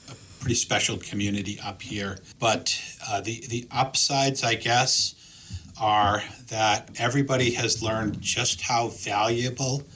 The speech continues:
our public safety officials and first responders are.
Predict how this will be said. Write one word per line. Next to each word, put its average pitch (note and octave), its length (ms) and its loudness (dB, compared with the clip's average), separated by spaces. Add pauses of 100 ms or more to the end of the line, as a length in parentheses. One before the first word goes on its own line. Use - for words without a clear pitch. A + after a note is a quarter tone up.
(460)
our G#2 160 0
public A#2 380 0
safety A#2+ 420 0
officials A2+ 560 0
and G2+ 160 -4
first - 460 -2
responders G#2 840 0 (140)
are. G#2 420 2